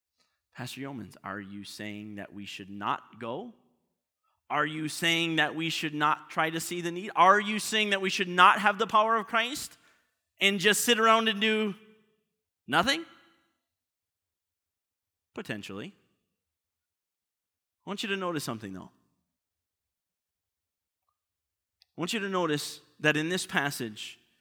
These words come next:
these two people did nothing, but Christ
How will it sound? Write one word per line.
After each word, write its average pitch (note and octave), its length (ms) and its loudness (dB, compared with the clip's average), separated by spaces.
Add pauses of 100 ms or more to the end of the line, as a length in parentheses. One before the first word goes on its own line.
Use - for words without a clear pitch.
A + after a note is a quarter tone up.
(280)
these G3 320 0
two F3+ 180 -6
people D#3+ 300 -6
did B2 200 -2
nothing, B2 540 -10 (2250)
but A#2+ 200 -10
Christ - 640 -10